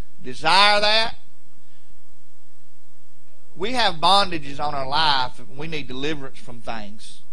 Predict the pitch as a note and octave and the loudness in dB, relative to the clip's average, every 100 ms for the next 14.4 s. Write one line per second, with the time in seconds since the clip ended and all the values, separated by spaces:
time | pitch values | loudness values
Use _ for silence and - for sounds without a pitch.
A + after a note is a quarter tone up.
0 | - B2+ C3 C3 D3 D3 C#3 B2 D3+ D3 | 0 -2 -2 0 0 0 0 -2 -2 -2
1 | C#3+ D3+ C#3+ D#3 D#3 D#3 - - - - | 0 0 0 0 0 0 0 0 -2 -2
2 | - - - - - - - - - - | -2 -2 0 0 0 -2 -2 0 0 0
3 | F3 F3+ F#3+ F#3+ F#3+ E3 F#3 F#3+ F#3+ G3 | 0 0 0 0 0 0 0 0 0 0
4 | - - - - - - - - - G#3 | -2 -2 -2 -2 -2 -2 -2 0 0 0
5 | G#3+ F#3 E3+ D3 E3 D#3 C#3 D#3+ E3 D3 | 0 0 0 -2 -2 -2 -2 -2 -2 -2
6 | D3 F3 F#3+ C3 A#2+ A#2 A#2 C3 B2 C3+ | 0 0 0 0 -2 -2 -2 -2 -2 -2
7 | F#3+ G#3 F#3 E3+ E3+ F3+ F3+ F#3+ F3 G#3+ | -2 0 0 0 -2 -2 -2 0 2 2
8 | F3+ E3+ F3+ F#3 G#3 G#3+ F#3+ D#3 C#3+ D3 | 2 0 -2 -2 -2 -2 -4 -4 -2 -2
9 | D#3 D#3+ D#3+ D#3+ D#3+ F3+ E3+ - - - | -2 -2 -2 -2 -2 -2 -2 -2 -2 -2
10 | - G#3 D#3 G#3 B3 G3+ F3+ E3+ D#3 D#3+ | -2 -2 4 4 4 0 0 0 -2 -2
11 | D3 D#3+ F3+ D#3+ C#3 C#3+ D3+ D#3+ - D#3 | -2 0 0 0 -2 -2 -2 -2 -2 -2
12 | C#3+ D#3 F3+ G#3 D#3 D3 C#3 B2+ B2 F#3 | -2 -2 -2 -2 -2 -2 -4 -4 -4 -2
13 | F#3+ F#3+ F3+ G3 F#3+ F#3 F3+ F3 F#3 E3 | -2 -2 -2 -2 -2 -2 -2 -2 -2 -2
14 | D#3+ F3 G3 | -2 -2 -2